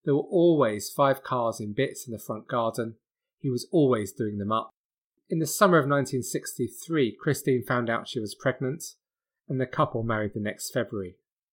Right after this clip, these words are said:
But it wasn't all romance and flowers, and just ten days later, Joe was in the slammer for breaking into houses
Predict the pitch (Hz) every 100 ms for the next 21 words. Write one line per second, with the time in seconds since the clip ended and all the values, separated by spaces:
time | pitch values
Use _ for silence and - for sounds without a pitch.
0 | _ _ _ _ _ _ _ _ 156 170
1 | 185 147 156 143 135 123 123 - 120 101
2 | 135 127 110 123 - - _ 117 117 117
3 | - - 135 123 117 110 123 120 - 131
4 | - _ _ _ _ _ - 139 123 113
5 | 113 107 101 - 120 113 101 - _ 113
6 | 123 110 - 107 101 110 131 131 120 131
7 | 127 -